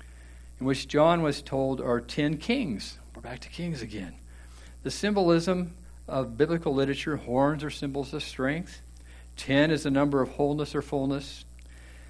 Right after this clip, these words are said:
So ten horns or kings represent the totality of human strength. John was also told they have not yet received that power. This is happening. This is something that hasn't happened yet.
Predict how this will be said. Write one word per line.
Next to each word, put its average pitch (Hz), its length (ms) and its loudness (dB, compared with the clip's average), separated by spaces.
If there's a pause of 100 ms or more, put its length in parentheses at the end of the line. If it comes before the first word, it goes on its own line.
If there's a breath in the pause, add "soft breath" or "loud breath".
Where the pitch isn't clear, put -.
(100)
So 143 160 2
ten 202 240 2
horns 175 500 4
or 160 80 -4
kings 160 580 0
represent 139 680 2
the 127 80 -2
totality 139 680 0
of 127 80 -2
human 151 320 0
strength. 113 600 -4 (480 loud breath)
John 127 260 2
was 120 140 2
also 131 260 4
told 139 400 2
they 117 100 4
have 117 200 -4
not 127 240 -2
yet 131 160 -4
received 180 580 -4 (160)
that - 240 -12
power. 82 300 -8 (100)
This 120 200 -8
is 170 200 -10
happening. 120 500 -6
This 110 160 -14
is - 80 -14
something 160 180 -10
that 123 80 -10
hasn't 139 380 -6
happened 139 380 -6
yet. 82 240 -8